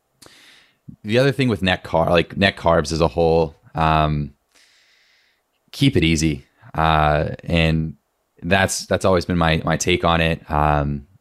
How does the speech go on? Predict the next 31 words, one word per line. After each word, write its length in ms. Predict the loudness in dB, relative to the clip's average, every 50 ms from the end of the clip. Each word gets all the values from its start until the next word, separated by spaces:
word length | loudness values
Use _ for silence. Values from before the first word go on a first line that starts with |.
| _
really 300 | -6 -2 0 2 2 2
early 280 | 2 2 2 2 2 0
on 300 | 2 2 2 0 0 0
when 100 | 0 0
I 40 | 2
really 200 | 2 2 2 0
started 320 | 2 2 0 0 0 -2
to 100 | -6 -12 -6
track 280 | -2 -2 0 0 0
macros 540 | -2 -2 -2 0 0 2 2 2 2 2 0
and 120 | -2 -2
I 40 | -2
was 100 | -4 -4
going 220 | -2 -2 -2 0 -2
through 140 | -2 -2
early 260 | 0 0 0 0 0 -2
preps 360 | -4 -2 -2 -2 -2 -2 -4
and 120 | -6 -6
stuff, 340 | -4 -2 -2 -2 -2 -2 -2
I 60 | -4
just 280 | -4 -4 -6 -10 -12 _ _ _ _ _ _ _ _ _ -4
completely 520 | -2 -2 -2 0 0 0 0 2 2 0
lost 380 | 0 2 2 0 0 -2 -2 -4
on 120 | -2 -2
what 160 | -2 -2 -4 -4
net 160 | -6 -6 -4
carbs 320 | -2 0 0 0 0 -2
even 220 | -4 -4 -4 -6 -6
would 140 | -6 -6 -4
mean. 360 | -2 0 0 2 0 0 0
And 220 | -2 -4 -6 -6